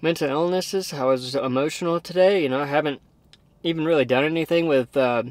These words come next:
you know, my recovery, um, in the past week or two.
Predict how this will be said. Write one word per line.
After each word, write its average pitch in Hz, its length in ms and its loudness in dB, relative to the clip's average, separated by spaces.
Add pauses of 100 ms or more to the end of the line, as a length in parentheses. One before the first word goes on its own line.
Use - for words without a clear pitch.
(160)
you 139 100 -6
know, 131 80 -2
my 120 120 -2
recovery, 131 640 0 (300)
um, 113 600 -4
in 131 140 -6
the 123 60 -4
past 143 280 -4
week 165 280 -2
or 120 80 -2
two. 123 320 -8